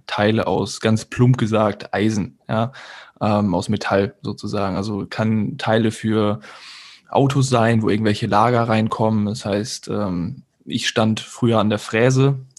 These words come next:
oder bin, bin gelernter Fräser sozusagen. Und wir hatten auch eine Ausbildungswerkstatt und da hatten wir dann einmal eine Fräse und eine Drehmaschine. Und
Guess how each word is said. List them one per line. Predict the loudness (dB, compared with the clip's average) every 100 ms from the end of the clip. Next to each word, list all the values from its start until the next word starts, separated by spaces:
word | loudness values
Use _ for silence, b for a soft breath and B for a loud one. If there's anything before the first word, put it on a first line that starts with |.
| _
oder | -6 -4
bin, | -4 -4 -4
bin | -6 -6
gelernter | -2 -2 -2 -4 -6 B B B
Fräser | -10 0 2 4 4 2 -2
sozusagen. | -6 -6 -4 -2 0 -2 -4 -8 B B B -6
Und | -2 2 2 2 0 -2 -12 b b b b b b _ _ _ _ _ _ _ _ _
wir | 0
hatten | 2 4
auch | 4
eine | 4
Ausbildungswerkstatt | 4 0 0 0 0 0 0 0 -2 -2 -2
und | -2 -2 -4 -2
da | -2
hatten | 0 -2
wir |
dann | -2 0 0 -2 -6 _ -10
einmal | -6 -4 -2 -2
eine | -2
Fräse | 0 2 2 2
und |
eine | -2
Drehmaschine. | 0 2 4 4 2 4 4 4 -2 -16 _ _ _ _ _ -20 -14
Und | -4 0 2 2 0